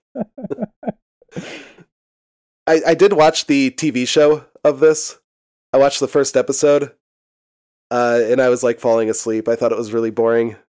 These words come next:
Speaker 2: Uh, I watched it before I read the book, so now that I see where the book is going, maybe I kinda wanna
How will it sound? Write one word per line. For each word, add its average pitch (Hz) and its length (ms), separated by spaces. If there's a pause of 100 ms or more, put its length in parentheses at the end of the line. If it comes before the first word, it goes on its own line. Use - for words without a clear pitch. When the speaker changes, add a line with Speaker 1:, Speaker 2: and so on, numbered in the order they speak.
Speaker 2:
Uh, 123 160
I 143 80
watched 175 260
it 180 80
before 135 300
I 135 80
read 127 200
the 117 60
book, 123 400 (280)
so - 120
now 147 140
that 151 100
I 139 40
see 147 180
where 135 100
the 117 80
book 123 240
is 123 120
going, 135 340
maybe 131 480
I 131 80
kinda 127 280
wanna 127 360